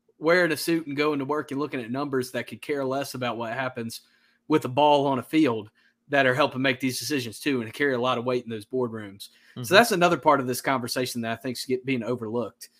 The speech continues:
Speaker 1: uh, is that, you know, a lot of this is strictly a numbers, uh, and revenue conversation.
Speaker 2: Mm-hmm.
Speaker 1: Uh, and the brand, yeah, that works great. I think what you said is,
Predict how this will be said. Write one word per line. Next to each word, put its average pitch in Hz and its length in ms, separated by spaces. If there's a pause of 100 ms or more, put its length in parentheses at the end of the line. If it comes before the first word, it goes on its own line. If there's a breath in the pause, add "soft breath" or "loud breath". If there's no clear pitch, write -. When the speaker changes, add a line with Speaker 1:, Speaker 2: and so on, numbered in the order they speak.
(300)
Speaker 1:
uh, 120 360
is 127 180
that, 131 300
you 143 140
know, 143 80
a 135 80
lot 160 240
of 208 80
this 165 240
is 147 160
strictly 170 680
a 127 60
numbers, 165 600 (460)
uh, 127 240
and 120 140
revenue 127 320
conversation. 107 720 (400)
Speaker 2:
Mm-hmm. 107 280
Speaker 1:
Uh, 107 380 (120)
and 123 400 (220)
the 135 100
brand, 165 720 (600)
yeah, 165 180
that 175 180
works 156 280
great. 165 380
I 135 60
think 160 260
what 165 200
you 143 60
said 160 220
is, 131 280